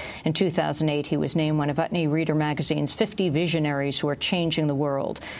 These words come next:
Among his books, A Language Older Than Words, Endgame, What We Left Behind, and Resistance Against Empire. Derrick Jensen lives in Northern California. I had an extended conversation with him in San Francisco just a few weeks ago.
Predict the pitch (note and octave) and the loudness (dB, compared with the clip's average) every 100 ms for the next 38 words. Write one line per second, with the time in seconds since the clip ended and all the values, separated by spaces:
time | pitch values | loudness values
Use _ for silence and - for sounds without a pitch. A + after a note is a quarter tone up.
0 | - F3+ F#3+ G3+ F#3 - G3 F#3+ - D#3 | -6 0 2 2 0 0 0 0 0 2
1 | E3 G3+ G#3 F#3 D#3+ - G#3 A3 G#3 G3+ | 2 2 4 2 2 0 2 2 2 2
2 | G3 F3+ D#3+ E3 D#3 C3 - - - F#3+ | 2 2 2 2 2 -2 -4 -8 -2 2
3 | G3 F3 C#3 - - C#3+ G3 G3 F3 D#3+ | 4 4 2 -2 -2 0 2 2 2 0
4 | - D#3 - D#3 D3+ D3+ C#3 C#3 C3 E3 | 0 0 2 2 2 2 0 0 0 -2
5 | - E3+ D3+ D3+ D3 C#3+ - D3 - - | 0 -2 0 0 0 -2 -2 -2 -4 -6
6 | - - - - - - G#3+ G#3 A#3 G#3 | -6 -10 -14 -14 -14 0 0 2 2 2
7 | G#3 F#3+ E3+ E3+ G#3 G3+ E3 F3+ E3 D#3+ | 2 2 2 4 4 2 2 2 2 2
8 | E3 F3 E3 D#3+ D3+ - F#3 E3+ D3+ - | 2 0 0 0 -2 0 0 2 0 -4
9 | - - - - G#3+ A3 G#3 E4+ D#4 A#3+ | -12 -12 -12 -2 2 2 2 0 0 0
10 | - - A#3 A3+ G3 - G3 F3 - - | -2 0 2 2 0 0 0 2 0 2
11 | G3+ F#3+ F#3+ E3 D3 - D3+ D3 D#3 - | 2 2 0 2 0 0 0 2 0 2
12 | F3 D#3+ D#3+ D#3+ - F3+ - E3 D3 D#3 | 0 2 0 0 2 0 2 0 0 0
13 | - D#3 - E3 D3 D3 - D3 - | 0 -2 0 2 2 0 -2 -2 -2